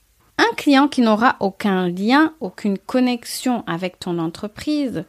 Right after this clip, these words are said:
va tout simplement la quitter la, à la première occasion.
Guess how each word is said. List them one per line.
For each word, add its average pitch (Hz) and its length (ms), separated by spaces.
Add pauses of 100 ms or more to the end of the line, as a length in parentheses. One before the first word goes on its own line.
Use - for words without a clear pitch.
(140)
va 233 120
tout 453 180
simplement 247 580
la 233 140
quitter 226 520
la, 214 220
à 208 80
la 214 100
première 220 380
occasion. 202 560